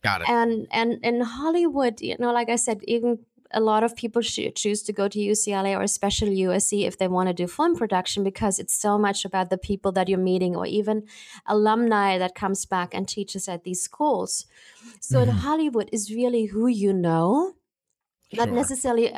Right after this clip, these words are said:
Speaker 2: always what you <laughs> know, but who you know. And,
Speaker 1: Absolutely.
Speaker 2: and th-, sometimes there were people who, who were friends with, with an, an A-list actor, and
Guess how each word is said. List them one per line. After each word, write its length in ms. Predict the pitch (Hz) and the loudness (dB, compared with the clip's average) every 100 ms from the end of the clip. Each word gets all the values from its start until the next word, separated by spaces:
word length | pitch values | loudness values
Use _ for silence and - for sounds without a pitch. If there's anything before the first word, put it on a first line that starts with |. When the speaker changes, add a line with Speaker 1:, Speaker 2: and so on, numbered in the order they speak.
| - | -4
Speaker 2:
always 440 | 202 208 196 170 | -2 -2 -2 -4
what 280 | 160 175 175 | -2 -2 0
you 80 | 254 | 0
<laughs> 60 | |
know, 240 | 302 294 294 | 2 2 0
but 220 | 226 208 | -2 -2
who 140 | - | 0
you 200 | 202 202 | 0 2
know. 380 | 220 226 254 311 - - - - - 208 - | 2 2 2 0 -4 -16 -18 -16 -18 -10 -2
And, 160 | 254 | 2
Speaker 1:
Absolutely. 300 | 254 247 - - - - | 2 0 -6 -16 -20 -4
Speaker 2:
and 220 | 262 254 | 0 0
th-, 260 | - - 277 | -4 -8 -2
sometimes 380 | 294 302 294 302 | 0 0 0 0
there 160 | 269 | 0
were 100 | 254 | 0
people 380 | 262 277 269 254 | -2 -6 -2 2
who, 420 | 254 269 262 254 | 2 2 2 2
who 180 | 277 277 | 2 2
were 140 | 285 | 2
friends 580 | 277 - 233 247 285 - | 0 0 2 2 0 0
with, 280 | 233 226 - | -4 -4 -6
with 400 | 214 214 208 214 - - | -2 -2 -2 -10 -10 -4
an, 400 | 220 208 208 - | 0 0 -2 -2
an 180 | 226 208 | -2 2
A-list 440 | 208 190 190 - | 2 2 0 0
actor, 420 | 165 170 - 175 | -2 -2 -2 0
and 640 | - - 190 190 190 202 | 0 2 2 2 0 -2